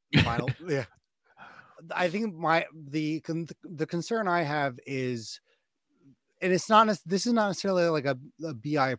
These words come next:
problem, but it's just, to me, it's almost like the way it is, where let's say we're creating reports and we're using sales, but we have a filter because that was part of the request. It's,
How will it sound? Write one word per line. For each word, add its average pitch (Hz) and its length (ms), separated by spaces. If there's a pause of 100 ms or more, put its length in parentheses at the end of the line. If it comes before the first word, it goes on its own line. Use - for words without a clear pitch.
problem, 165 720
but 151 240
it's - 280
just, - 320 (460)
to 139 100
me, 147 180
it's 147 220
almost 151 260
like 131 120
the 143 80
way 123 140
it 120 100
is, 107 300 (380)
where 143 260
let's 160 180
say 170 260 (720)
we're 151 260
creating 190 320
reports 160 500
and 139 80
we're 127 80
using 135 280
sales, 131 460
but 120 200
we 117 140
have 143 200
a 151 60
filter 131 460
because 117 160
that 120 80
was 113 120
part 113 180
of 107 40
the 107 60
request. 98 500 (400)
It's, 127 300